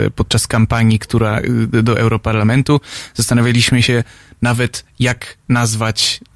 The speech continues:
na, na Facebooku, jak, jaki, jaki profil założyć. Janina Ochojska czy Janka Ochojska. Wielu ludzi z-, wszyscy znają ją jako Janina Ochojska, ale jednak naturalne jest dla niej tak bardzo skracanie dystansu, że po prostu: „Mów mi Janka,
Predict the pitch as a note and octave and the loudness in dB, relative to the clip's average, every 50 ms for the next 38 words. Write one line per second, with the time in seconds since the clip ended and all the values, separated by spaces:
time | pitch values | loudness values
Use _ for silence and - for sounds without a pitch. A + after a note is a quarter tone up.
0 | - - - B2+ - A#2+ A#2+ - - B2+ A#2 A2 A#2 A#2+ A#2 - - A#2+ A2 A2 | -8 -4 -2 0 2 2 0 0 0 0 0 2 2 2 0 0 2 0 2 2
1 | A2 A2 - - - A2+ G#2+ - - A#2 A2 A2 - - - - B2 G#2+ - A2+ | 0 -2 -4 -4 -4 -4 -2 0 0 0 0 0 -2 -2 -2 -2 -2 0 0 0
2 | G2+ G2+ G2+ G2+ - - G#2+ G2+ G#2+ A#2 C#3 D3+ C#3+ C3 A#2+ A#2+ A#2+ A#2 - - | 2 2 0 2 2 2 2 4 4 4 4 4 2 2 2 2 2 0 0 -2
3 | - - - - G#2+ B2 C3+ C3 - B2 A#2+ A#2 A2 A#2 A2+ A2 - - A2 G#2 | -2 -4 -2 -2 0 0 0 0 0 0 0 2 2 2 2 0 0 -2 -2 -2
4 | G#2+ A2+ A2 A2 A2 G#2+ G#2+ A2+ G#2+ - - - - - - - - C3 - - | 0 2 2 2 4 4 2 2 2 0 -2 -6 -8 -8 -8 -8 -8 -8 -6 -2
5 | - C3+ - - A#2+ G#2+ A2+ G#2+ G#2+ G2+ G#2+ A2 G#2+ - G#2 G#2 G#2 A2 C3+ F3 | -2 -2 0 2 2 2 2 2 2 2 2 0 0 0 0 2 2 4 4 4
6 | F3 D#3 C#3+ C3+ B2+ - C#3 C3 - - - B2+ A2+ - - - - - - - | 2 2 0 0 0 0 0 0 0 0 -2 -4 -4 -4 -10 -16 -16 -16 -16 -8
7 | - A2 A#2+ B2+ B2+ B2 C3 B2+ B2 - - - - - - - - - - - | -4 -2 0 2 2 2 0 -2 -2 -4 -10 -16 -20 -20 -20 -20 -20 -20 -20 -8
8 | _ - A#2+ B2 - - C3 C3 C3 C3 C3+ C3 A#2+ A2+ G#2+ G2+ G2 G2 G#2+ A#2+ | _ 0 0 0 2 2 2 2 2 2 0 0 0 2 2 2 0 0 0 0
9 | C3+ D3 - - - - - - - - - - A2 A#2 A#2 A2 G#2 G#2 A2 A#2+ | -2 -2 -4 -6 -8 -8 -12 -18 -20 -4 -2 0 2 2 2 2 2 2 2 2
10 | C3+ C#3+ - - - C#3 C3+ B2+ A#2+ B2 A#2+ A#2+ A#2 - - - A#2 - - A2+ | 0 0 -2 -2 -2 -2 0 0 0 0 -2 -2 -4 -4 -2 -2 -2 0 2 2
11 | A2 G#2 A2 - - - C#3 B2+ C3+ B2 A#2 - B2 A#2+ - A#2 - - A#2 A#2 | 2 2 0 0 0 0 0 2 2 2 0 0 0 0 0 -2 0 2 2 2
12 | A#2 - - B2 A2+ A2+ G#2+ G2 G2 - - E2 F#2+ | 2 2 2 0 0 0 0 -2 -4 -4 -6 -8 -8